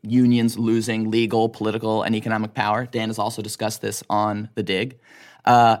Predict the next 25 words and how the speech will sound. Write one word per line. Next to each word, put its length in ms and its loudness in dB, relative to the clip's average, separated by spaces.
a 100 6
decline 600 0
that 140 2
was 320 0
spurred 520 0
and 100 4
made 160 2
worse 320 -2
in 80 -2
part 280 -2
by 400 2
Taft-Hartley, 640 0
the 120 -2
Labor 280 0
Management 580 -2
Relations 420 0
Act 300 -4
of 120 -2
nineteen 300 0
forty-seven. 580 -2
In 160 6
the 60 6
fifties, 840 4
you 120 2
know, 380 2